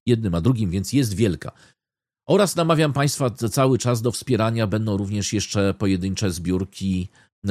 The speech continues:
pojedyncze zbiórki jednorazowe, ale już moje nowe quasi studio zaczyna nabierać kształtu,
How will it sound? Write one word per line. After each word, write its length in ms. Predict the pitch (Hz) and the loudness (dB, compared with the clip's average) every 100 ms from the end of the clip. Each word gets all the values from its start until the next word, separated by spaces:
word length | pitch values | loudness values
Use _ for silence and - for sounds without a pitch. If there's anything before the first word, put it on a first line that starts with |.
| 98 | 2
pojedyncze 520 | 113 104 101 104 104 | 4 4 2 0 -2
zbiórki 800 | 92 95 95 98 - 95 90 87 | 0 2 0 0 -2 0 0 2
jednorazowe, 680 | 101 90 95 90 120 123 123 | 0 2 0 2 2 2 2
ale 220 | - 165 139 | 2 2 4
już 440 | 131 127 - 120 | 2 -2 -6 -4
moje 340 | 98 107 107 101 | -4 -2 -2 -4
nowe 600 | 87 87 92 90 87 82 78 78 - - | -6 -2 -2 0 -2 -6 -10 -12 -14 -6
quasi 320 | 117 98 110 | -4 -2 -4
studio 440 | - 117 98 98 | -4 -4 0 2
zaczyna 440 | 87 87 - 95 90 | 2 -2 -2 -2 -2
nabierać 520 | 82 92 90 80 - 82 | -2 0 -2 -2 -4 -4
kształtu, 480 | - 175 160 143 | 2 2 4 2